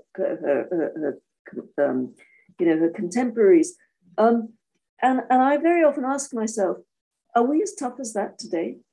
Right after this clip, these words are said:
Are we fighting the same kind of, of, of fight today?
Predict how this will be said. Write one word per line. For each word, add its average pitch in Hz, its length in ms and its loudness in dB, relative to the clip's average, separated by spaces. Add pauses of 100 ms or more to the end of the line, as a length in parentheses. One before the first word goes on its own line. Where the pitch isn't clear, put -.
(880)
Are 202 100 6
we 294 220 2
fighting 247 380 0
the 226 60 2
same 226 320 2
kind 208 360 0
of, 185 220 2 (120)
of, 180 160 -2 (100)
of 180 220 -4
fight 208 220 2 (100)
today? 180 440 -2